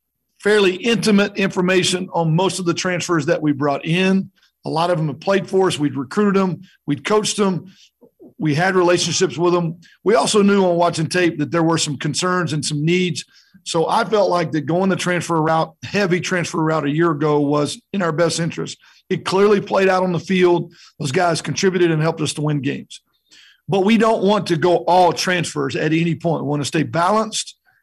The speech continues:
We want to build a foundation so this place is good for years and years to come. You have to do a good job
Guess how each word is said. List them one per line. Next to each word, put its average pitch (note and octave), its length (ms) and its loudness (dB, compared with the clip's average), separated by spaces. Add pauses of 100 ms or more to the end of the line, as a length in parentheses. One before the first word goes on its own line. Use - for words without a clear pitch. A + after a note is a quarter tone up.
(120)
We D#3 80 2
want E3+ 160 2
to D3+ 60 0
build E3 220 0
a D3+ 40 -2
foundation F3 600 0
so F3 160 -2
this D#3 180 0
place F3+ 320 0
is C3+ 140 -6
good E3+ 360 2
for D#3 120 0
years F3+ 640 2 (340)
and F3 180 0
years E3+ 280 2
to - 100 -6
come. G3+ 560 0 (380)
You D3 200 0
have E3 280 0
to F3+ 100 0
do F3 240 4
a D#3+ 60 2
good E3 180 0
job E3+ 420 0